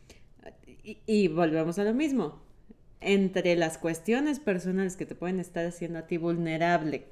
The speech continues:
¿no? A caer, o sea, alguien que llegue a cubrir esas carencias. Ese es el punto clave acá, ¿qué carencias traemos?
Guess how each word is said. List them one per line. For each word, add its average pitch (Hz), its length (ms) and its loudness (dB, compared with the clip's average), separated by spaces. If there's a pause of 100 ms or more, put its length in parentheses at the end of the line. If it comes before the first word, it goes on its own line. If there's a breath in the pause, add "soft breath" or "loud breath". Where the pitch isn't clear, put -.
(220)
¿no? 156 200 -6 (400 loud breath)
A 156 380 -2 (640 loud breath)
caer, 165 680 0
o 165 100 -8
sea, 170 120 0
alguien 196 200 0
que 180 120 0
llegue 170 180 0
a 196 80 -4
cubrir 170 280 -2
esas 180 280 -6
carencias. 160 580 -4
Ese 160 120 -8
es 185 80 -12
el 180 80 -8
punto 170 260 -10
clave 156 320 -10
acá, 156 240 -10
¿qué 151 140 -16
carencias 170 500 -6
traemos? 147 560 -12